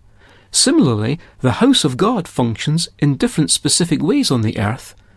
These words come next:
For example, as a people, a people for God, set apart for him and distinct from all other people on earth, but it also serves as a kingdom,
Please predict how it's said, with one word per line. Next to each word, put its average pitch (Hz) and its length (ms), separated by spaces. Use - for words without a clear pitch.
For - 140
example, 120 540
as 120 160
a 117 80
people, - 460
a - 60
people 214 300
for 202 200
God, 131 420
set - 280
apart 151 400
for 147 160
him 143 260
and 135 100
distinct 143 400
from 110 180
all 131 200
other 127 220
people 135 340
on 117 160
earth, 117 340
but 123 120
it 135 40
also 196 320
serves 120 400
as 160 100
a 208 60
kingdom, 196 560